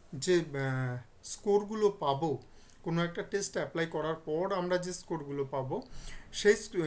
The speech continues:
র স্কোরগুলোকে আমরা কি করব? এগুলোকে standard স্কোরে transform করব।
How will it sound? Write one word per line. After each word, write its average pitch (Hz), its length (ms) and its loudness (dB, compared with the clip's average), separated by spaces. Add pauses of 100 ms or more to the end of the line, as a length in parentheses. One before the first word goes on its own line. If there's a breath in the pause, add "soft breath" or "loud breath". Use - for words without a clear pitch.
(160)
র 139 320 4
স্কোরগুলোকে 208 720 4
আমরা 170 220 2
কি 175 180 -6
করব? 175 460 2 (540 loud breath)
এগুলোকে 214 480 2
standard 190 580 2
স্কোরে 180 480 2 (460)
transform 175 600 2
করব। 123 400 -4